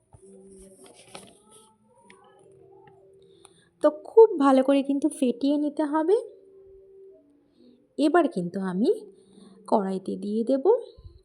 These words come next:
মশলার উপরে দিয়ে আমি লো আঁচে কিন্তু খুব ভালো করে কষিয়ে নেব। হাই আঁচে কিন্তু কষাবো না, তাহলে টক দইটা কিন্তু ফেটে যেতে পারে। এর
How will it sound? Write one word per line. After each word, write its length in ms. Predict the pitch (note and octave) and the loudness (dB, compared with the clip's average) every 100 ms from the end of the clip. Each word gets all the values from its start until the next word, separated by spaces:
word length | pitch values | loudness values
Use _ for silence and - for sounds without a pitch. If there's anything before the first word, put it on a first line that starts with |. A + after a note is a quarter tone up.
| - G#3 | -10 -8
মশলার 500 | G3 F#3+ - A3+ A3 G3+ | -8 -10 -6 -4 -4 -8
উপরে 260 | G3+ G3 G3+ - | -8 -6 -6 -8
দিয়ে 280 | G3 G3 A#3+ G#4+ G#4+ | -12 -6 -6 -6 -6
আমি 140 | G#3+ G3+ G3 | -6 -6 -4
লো 120 | G#3+ E4 D#4 | -2 0 0
আঁচে 200 | G#3+ - G#3 | -2 -6 -8
কিন্তু 220 | F#3+ F#3+ D4 - | -8 -8 -8 -4
খুব 160 | E4 D#4+ | -4 -4
ভালো 180 | A3+ F#3+ G3 | -6 -4 -4
করে 120 | G#3+ C#4 | -6 -6
কষিয়ে 400 | G3+ F#3+ - G#3+ G#3+ | -8 -10 -6 -2 -2
নেব। 140 | G3+ B3+ G#4 - - - - | -2 -4 -6 -10 -20 -16 -6
হাই 200 | C4+ D#4 D#4 | 0 2 0
আঁচে 160 | D#4 D#4+ | -2 -6
কিন্তু 180 | D#4 E4+ F4 | -6 -6 -4
কষাবো 440 | F#3 F3+ A#3 G#3+ G#3 | -4 -4 -4 -4 -4
না, 60 | A3+ | -4
তাহলে 200 | D4 G#3+ A3+ | -4 -6 -6
টক 160 | F3+ F3 F3+ | -8 -8 -8
দইটা 260 | F#3+ F#3 G3 | -8 -8 -8
কিন্তু 180 | G3+ C4 G4 | -4 -4 -4
ফেটে 280 | - F4+ A#3+ F3+ | -2 0 2 -2
যেতে 180 | E3+ E3 | -6 -10
পারে। 160 | E3 E3+ F3 - - - | -12 -14 -16 -20 -20 -6
এর 180 | C4 | -2